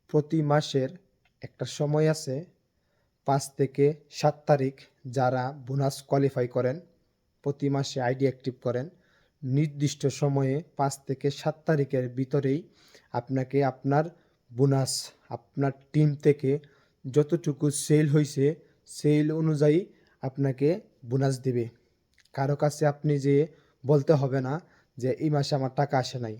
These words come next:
এমনকি ডি-, ডিএক্সএন আজ পর্যন্ত কোনো ব্যক্তি, এ, সিঙ্গেল একটা ব্যক্তি বলতে পারবে না যে এই মাসে ডিএক্সএনে এক, একটা মাসের বোনাস দিছে না, এরকম কোনো রেকর্ড নাই।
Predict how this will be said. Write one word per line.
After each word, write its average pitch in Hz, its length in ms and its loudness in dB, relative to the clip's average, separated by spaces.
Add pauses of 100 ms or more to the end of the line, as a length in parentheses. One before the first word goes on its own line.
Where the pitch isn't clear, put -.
(120)
এমনকি 143 500 0 (680)
ডি-, 147 460 0
ডিএক্সএন 156 720 2 (600)
আজ - 280 0
পর্যন্ত 143 680 2 (720)
কোনো 160 360 2
ব্যক্তি, 160 760 0
এ, 143 100 4
সিঙ্গেল 170 580 2
একটা 160 280 0
ব্যক্তি 143 340 -2
বলতে 139 300 0
পারবে 139 280 0
না 139 200 -4 (380)
যে 135 220 0
এই 160 180 2
মাসে 151 500 2 (220)
ডিএক্সএনে 143 680 2 (480)
এক, 135 160 -2 (580)
একটা 147 240 -2
মাসের 147 260 0
বোনাস 139 480 0 (200)
দিছে 139 220 0
না, 127 60 -4
এরকম 139 320 -2
কোনো 139 220 0
রেকর্ড 139 360 0
নাই। 143 260 0